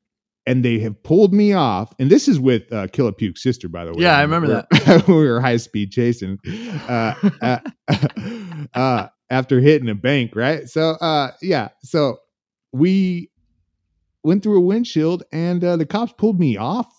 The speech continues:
Speaker 1: of the windshield. Why? Uh, mind you, his sister was hanging you know, head in the windshield, just, like, twitching. I thought she was dead. It was horrifying. But while I'm looking at that in trauma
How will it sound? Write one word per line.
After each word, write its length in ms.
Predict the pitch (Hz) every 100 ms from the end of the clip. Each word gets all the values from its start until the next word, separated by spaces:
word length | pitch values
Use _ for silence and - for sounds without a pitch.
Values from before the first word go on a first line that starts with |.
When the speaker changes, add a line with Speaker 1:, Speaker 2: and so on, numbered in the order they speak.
| _ _ -
Speaker 1:
of 100 | 190
the 60 |
windshield. 540 | 190 202 202 214 220 -
Why? 320 | 135 170 156
Uh, 160 | 135 139
mind 400 | 127 165 208 170
you, 200 | 139 123
his 300 | 123 135 -
sister 560 | - 262 - 117 95 92 _ _ _ _
was 200 | 113 107
hanging 600 | 107 151 165 113 90 85 78 _
you 160 | 107 107
know, 240 | 87 82 _
head 240 | 139 139
in 240 | 127 131 135
the 80 | 98
windshield, 640 | 92 90 - 87 92 104 -
just, 180 | 92 95
like, 180 | 98 85
twitching. 500 | - 127 117 87 85 -
I 60 | 120
thought 200 | 160 120
she 120 | -
was 140 | 82 78
dead. 300 | 95 78 -
It 40 | 117
was 100 | 113
horrifying. 540 | - 113 95 90 80 - _ _ _ -
But 140 | 113
while 160 | 127 185
I'm 120 | 147
looking 300 | 185 180 143
at 160 | 120 -
that 320 | 107 104 - _
in 120 | 139
trauma 520 | - 143 131 101 90